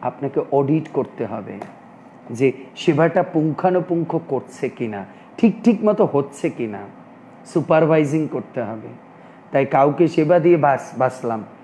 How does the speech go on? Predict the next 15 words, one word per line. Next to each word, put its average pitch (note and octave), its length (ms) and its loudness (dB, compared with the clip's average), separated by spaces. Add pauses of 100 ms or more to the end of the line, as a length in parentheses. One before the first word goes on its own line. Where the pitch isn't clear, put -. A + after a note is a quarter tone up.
(100)
এখন B2+ 260 -4
ও C3+ 80 -2
করে B2+ 260 -2
নেবে A#2 220 -6
না, A#2 420 -4 (500)
বাঁচলেন C3 540 0
না। A2+ 300 -6 (540)
আপনাকে D3 460 -2
দেখতে D3 360 0
হবে D3+ 280 2
আপনি F3+ 400 -2
যেভাবে F3+ 400 6
হৃদয় E3 360 4
দিয়ে E3 200 4
চাচ্ছেন, C3+ 580 -2